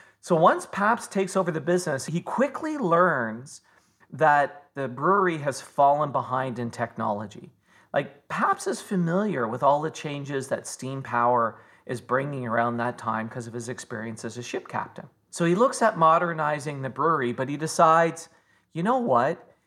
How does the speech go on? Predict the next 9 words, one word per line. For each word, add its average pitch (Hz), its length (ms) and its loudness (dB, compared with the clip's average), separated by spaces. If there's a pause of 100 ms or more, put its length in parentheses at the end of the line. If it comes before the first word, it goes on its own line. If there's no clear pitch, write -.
(280)
Instead 240 440 0
of 196 180 0
building 185 400 4
or 160 140 0
upgrading, 127 720 0
it 127 40 -6
would 131 120 -4
be 127 100 -6
faster 135 880 0